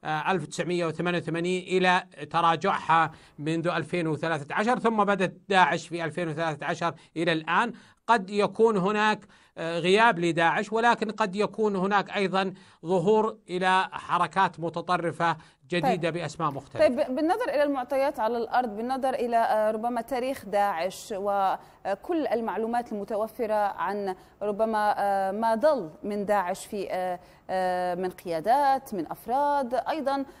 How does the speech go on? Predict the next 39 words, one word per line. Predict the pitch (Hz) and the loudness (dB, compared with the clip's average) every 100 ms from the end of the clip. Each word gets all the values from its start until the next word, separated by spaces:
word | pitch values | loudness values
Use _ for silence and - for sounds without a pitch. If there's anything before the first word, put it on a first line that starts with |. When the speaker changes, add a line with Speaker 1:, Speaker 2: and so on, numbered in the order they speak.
| - | -8
Speaker 2:
آه، | - 220 | 2 2
بالنظر | 220 254 | 2 -4
إلى | 262 | -2
المعطيات | 247 247 240 254 254 | -2 -4 -4 -6 -2
على | 247 | -2
الأرض | 247 240 214 151 190 - | 0 0 0 -4 -6 -6
في | 185 226 202 | -6 -4 -2
المناطق | 190 202 208 214 | -2 -4 -6 -8
التي | 202 208 | -8 -6
كان | 214 | -6
يحتلها | 196 - 202 208 | -6 -8 -6 -6
داعش، | 175 180 160 175 | -2 -2 -2 -4
هل | 311 392 - - _ | -2 -2 -6 -20 _
تجدون | 302 277 240 269 277 | -2 0 0 -2 -2
أن | 254 | -4
هناك | 233 220 240 262 254 | -4 -4 -2 -2 -2
ربما | 233 202 220 220 214 - _ - | -6 -2 0 0 -2 -10 _ -2
قدرة | 370 233 | 2 2
لدى | 220 214 214 226 - 139 | 0 0 2 0 0 -4
داعش | 233 254 190 190 - | 0 0 0 -6 -10
ب-، | 185 | -8
آه، | 202 185 | -6 -4
آه، | 185 - 180 175 | -4 -4 -6 -4
على | 165 214 | -2 0
العودة | 202 170 294 311 269 285 | 0 0 0 0 -2 -2
من | 277 | -2
جديد؟ | 262 269 233 269 277 - - | -4 -4 -4 -4 -6 -10 -8
هل | - 247 | -4 -2
يمكن | 269 302 320 | -2 -2 -4
أن | 262 226 | -6 -6
نشهد | 233 262 - 202 185 | -6 -8 -8 -8 -6
ملف | 196 240 - | -6 -6 -6
داعش | 220 254 262 254 | -2 -2 -4 -6
من | 254 | -8
جديد | 233 220 254 | -6 -6 -6
على | 240 254 | -4 -4
الساحة | 262 - 277 - 277 277 - _ _ 220 | -4 -4 -6 -4 -6 -6 -20 _ _ -2
أم | 226 | 0
لا؟ | 151 | -4